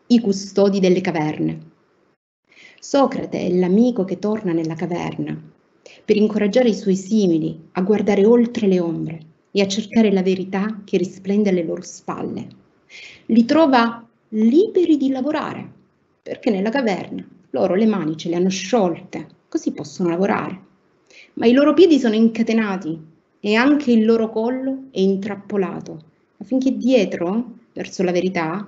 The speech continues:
essi non possano guardare. Il linguaggio di Socrate appare incomprensibile ai suoi simili incatenati.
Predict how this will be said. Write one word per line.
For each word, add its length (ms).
essi 280
non 160
possano 400
guardare. 580
Il 100
linguaggio 400
di 120
Socrate 760
appare 380
incomprensibile 1080
ai 60
suoi 160
simili 360
incatenati. 760